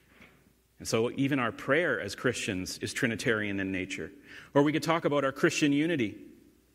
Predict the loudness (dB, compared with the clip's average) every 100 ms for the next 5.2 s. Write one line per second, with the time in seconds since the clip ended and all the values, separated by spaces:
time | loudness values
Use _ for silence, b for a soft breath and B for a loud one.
0 | _ -4 -2 2 2 4 2 2 2 2
1 | 2 0 0 0 -2 B B B -12 0
2 | 2 4 2 0 -2 -6 -16 -20 -20 _
3 | _ _ _ _ _ _ _ _ _ _
4 | -4 6 6 6 2 4 2 0 2 4
5 | 4 -2